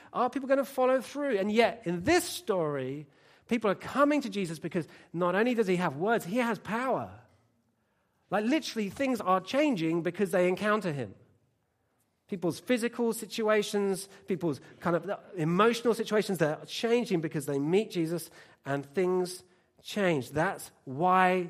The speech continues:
they're coming. Jesus does a physical miracle, and it tells us on one level that he cares for our physical needs. However, when you read on, which is why we read on the last, the last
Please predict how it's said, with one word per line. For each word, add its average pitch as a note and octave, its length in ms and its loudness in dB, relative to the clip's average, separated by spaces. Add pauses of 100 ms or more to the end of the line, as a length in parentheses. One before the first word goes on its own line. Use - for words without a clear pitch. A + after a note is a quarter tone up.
they're D#3 220 -2
coming. C#3+ 500 -4
Jesus D#3+ 560 -4 (360)
does D#3 380 2
a C#3+ 120 -6
physical E3+ 760 -4 (400)
miracle, C#3+ 960 2 (320)
and C#3+ 140 -2
it C#3 200 -8 (120)
tells A#3+ 280 0
us D#3+ 160 -2
on C#3 200 -4
one A#3 260 4
level F#3+ 360 6
that C3 120 -6
he D#3 140 -6
cares F#3 340 -4
for C#3+ 100 -8
our C#3 60 -4
physical C3 380 -10
needs. A#2+ 340 -10 (720)
However, F3+ 560 0 (640)
when G3 260 2
you D4 180 2
read A#3 420 0
on, E3+ 340 0
which C3+ 140 -8
is C3 100 -8
why D3 140 -2
we D3+ 100 -2
read D3 200 -2
on C#3+ 160 -2
the C3 100 -4
last, C#3+ 460 -8
the B2+ 80 -6
last C#3 320 -4